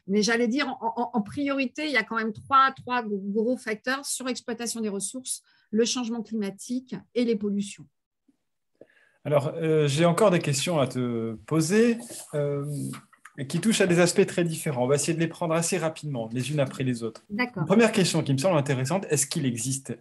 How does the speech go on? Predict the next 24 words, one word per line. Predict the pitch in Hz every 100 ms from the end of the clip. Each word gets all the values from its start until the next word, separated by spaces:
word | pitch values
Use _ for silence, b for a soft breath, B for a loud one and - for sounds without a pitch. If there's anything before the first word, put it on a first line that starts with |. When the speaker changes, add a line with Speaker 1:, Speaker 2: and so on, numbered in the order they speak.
| -
Speaker 2:
actuellement | 180 - 156 131 127 120
des | 107
déserts | 107 104 151 147 117 127 120 - - -
de | 113 113
vie | 98 110 143 139
dans | 110 175
l'océan ? | 233 165 - 127 175 - 165
Et | 170
est-ce | 180 -
qu'avec | 208 208 185
les | 139 135 143 135
dynamiques | 220 214 196 165
environnementales, | 156 147 147 147 139 202 220 - B B _
il | 143 139
pourrait | 165 214 214
exister, | 262 185 185 - 202 220 277 - 160
euh, | 147
prochainement | 139 175 240 190 175 233
des | 170 127
déserts | 185 170 170 156
de | 131
vie | 160
dans | 190
l'océan ? | 156 160 131 113